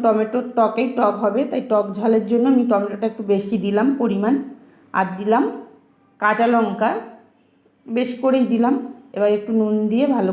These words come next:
করে মজে উঠলেই দিয়ে দেবো হলুদ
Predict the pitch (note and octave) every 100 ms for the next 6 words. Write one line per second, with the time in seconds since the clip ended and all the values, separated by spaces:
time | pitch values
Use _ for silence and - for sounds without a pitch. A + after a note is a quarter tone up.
0 | F#3+ A3 G#4+ - - - _ _ - G3+
1 | G3 A3 G#3 G#3+ A3+ F#3+ G#4+ - - _
2 | _ _ _ _ _ _ F#3+ F#3 G#3 G#3
3 | G#3 A3 F3+ G3+ G3 B3+